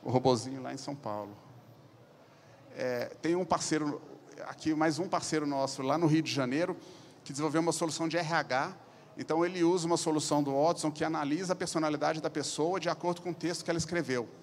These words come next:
tá? E aí, eles usaram isso numa solução de R H pra ajudar a filtrar os candidatos pra vagas.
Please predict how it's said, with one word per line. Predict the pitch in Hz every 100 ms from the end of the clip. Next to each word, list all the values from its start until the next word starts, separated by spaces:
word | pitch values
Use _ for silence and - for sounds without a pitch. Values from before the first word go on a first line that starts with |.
| - -
tá? | 127 120 - - -
E | 131
aí, | 135 147
eles | 160 160
usaram | 160 143 147 143
isso | 139 151
numa | 156
solução | 151 151 143 160
de | 165
R | 156
H | 147 143 143 170
pra | 170
ajudar | 170 160 165 147
a | 165
filtrar | - 196 - 147 156 208 208 - - -
os | 127 156 156 151
candidatos | - 160 147 139 143
pra | - 151
vagas. | 139 127 120 110